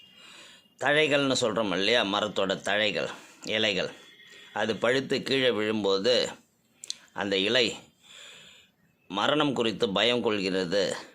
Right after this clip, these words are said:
என்ன நீங்க நினைக்கிறீங்களா? ஏன்னா,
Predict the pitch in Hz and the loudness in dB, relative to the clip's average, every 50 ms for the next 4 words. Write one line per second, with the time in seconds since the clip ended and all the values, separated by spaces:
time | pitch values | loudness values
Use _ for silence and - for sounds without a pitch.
0 | - - - 92 104 104 92 87 82 80 80 80 85 87 87 87 87 85 90 82 | -18 -12 -8 -4 -4 -2 -2 -2 -2 -4 -4 -4 -4 -4 -4 -6 -4 -6 -4 -4
1 | 73 71 76 - - - - - - _ _ _ _ _ _ _ _ _ _ _ | -2 -2 -4 -4 -6 -12 -20 -20 -20 _ _ _ _ _ _ _ _ _ _ _
2 | _ - - - _ _ _ _ _ _ _ _ - - - - - - - - | _ -20 -20 -20 _ _ _ _ _ _ _ _ -20 -20 -20 -20 -20 -20 -20 -20
3 | - - - - - - _ _ _ _ _ _ - 95 98 113 131 131 117 92 | -20 -20 -20 -20 -20 -20 _ _ _ _ _ _ -8 -4 -2 0 0 0 0 -2
4 | 64 53 - | -4 -6 -8